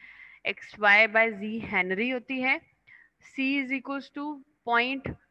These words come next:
zero zero three two Y Z by X micro microfarads, और सीपी जो होता है, वो point four Y Z by X micro microfarads, जिसमें X, Y और Z जो हैं, they are the length,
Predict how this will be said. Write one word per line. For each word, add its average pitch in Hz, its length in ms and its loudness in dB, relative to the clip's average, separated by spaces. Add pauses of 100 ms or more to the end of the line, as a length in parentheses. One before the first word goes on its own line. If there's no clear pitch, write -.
(120)
zero 247 280 -2
zero 262 200 -4
three 240 320 -8
two 262 160 -8
Y 220 280 2
Z 233 120 -10
by 226 140 4
X - 540 -8 (160)
micro 208 360 0
microfarads, 254 720 2 (460)
और 240 120 0
सीपी 269 420 -8
जो 269 160 -6
होता 214 260 -2
है, 214 140 0
वो 247 140 -10 (100)
point 208 200 -4
four 226 520 -8
Y 190 140 -4
Z 208 340 -12
by 208 200 0
X - 460 -10
micro 185 300 -6
microfarads, 175 680 -12
जिसमें 254 500 -10
X, - 280 -14
Y 208 200 2
और 220 280 -8
Z 220 160 -6
जो 208 140 -8
हैं, 190 260 -8 (400)
they 196 180 2
are 170 120 -10
the 160 220 -6
length, 330 340 -4